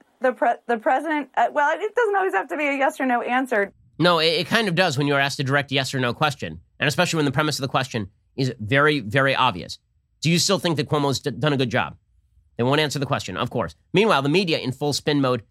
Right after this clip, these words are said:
Speaker 2: at least the fact checkers. So here's the thing about fact checking. You have to understand that what fact checking really is, that entire industry,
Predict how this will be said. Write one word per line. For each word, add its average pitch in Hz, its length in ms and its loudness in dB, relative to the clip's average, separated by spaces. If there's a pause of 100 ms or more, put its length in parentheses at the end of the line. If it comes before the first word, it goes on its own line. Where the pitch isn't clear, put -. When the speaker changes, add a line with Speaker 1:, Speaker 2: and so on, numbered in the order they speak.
(160)
Speaker 2:
at 139 80 2
least 170 260 0
the 131 160 -2
fact 156 300 -2
checkers. 92 400 -8
So 147 120 -2
here's 170 180 2
the 147 60 -4
thing 143 120 -2
about 113 160 0
fact 120 180 -2
checking. 131 220 -4
You - 400 -6
have 165 60 0
to 220 60 0
understand 160 360 0
that 123 40 -4
what 120 160 -4
fact 156 220 0
checking 135 240 -4
really 117 300 0
is, 113 100 0
that 113 100 -6
entire 110 260 0
industry, 113 420 -4